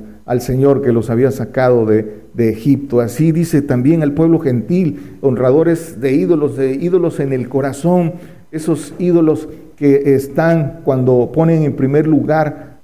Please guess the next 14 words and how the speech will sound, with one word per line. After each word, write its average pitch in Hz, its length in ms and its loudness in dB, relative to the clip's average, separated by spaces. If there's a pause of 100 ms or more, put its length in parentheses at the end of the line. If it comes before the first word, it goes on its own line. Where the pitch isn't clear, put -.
eh, 120 540 2
cualquier, 135 720 2
eh, 127 500 2
ligadura 147 920 2
antes 143 260 0
que 131 100 -2
a 110 60 4
Dios. 110 340 0
Aman 147 360 0
más 151 240 0 (240)
el 131 160 0
dinero, 151 420 2
aman 143 260 0
más 143 280 -2